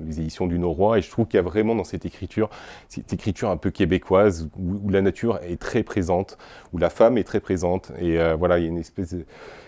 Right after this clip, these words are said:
c'est, euh, on a l'impression de se balader dans la forêt, des montagnes, des lacs, et puis en fait on se balade dans sa vie, dans, dans sa tête, et c'est, c'est vraiment, euh, c'est vraiment splendide.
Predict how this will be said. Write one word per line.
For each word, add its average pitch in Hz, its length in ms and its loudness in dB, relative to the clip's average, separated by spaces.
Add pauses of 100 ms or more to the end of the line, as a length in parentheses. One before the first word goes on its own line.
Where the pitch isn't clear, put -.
c'est, 104 420 4
euh, 90 140 8
on 92 220 0
a 87 80 0
l'impression 92 340 -2
de 104 60 -4
se - 80 -4
balader 98 340 4
dans 101 140 2
la 95 80 2
forêt, 95 580 0
des 90 140 -2
montagnes, 98 480 2
des 92 100 0
lacs, 92 440 2
et - 120 -10
puis - 160 -8
en 87 60 -6
fait - 180 -6
on 90 60 -8
se - 120 -8
balade 90 240 2
dans 92 120 2
sa 101 180 2
vie, 95 220 0
dans, 90 240 -4
dans 82 140 -4
sa 90 160 -6
tête, 101 320 0
et 90 40 -6
c'est, 85 320 -6 (540)
c'est - 180 -4
vraiment, 92 480 4
euh, 78 380 -4 (420)
c'est - 140 -4
vraiment 98 160 2
splendide. 92 500 -2